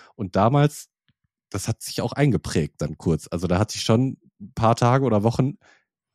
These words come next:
ganz komisches Gefühl meinem Papa gegenüber und Respekt ihm gegenüber.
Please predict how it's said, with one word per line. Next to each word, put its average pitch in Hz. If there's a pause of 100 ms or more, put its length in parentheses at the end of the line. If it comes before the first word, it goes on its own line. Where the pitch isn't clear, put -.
(320)
ganz 156
komisches 123
Gefühl 113
meinem 90
Papa 87
gegenüber 82
und 90
Respekt -
ihm 76
gegenüber. 76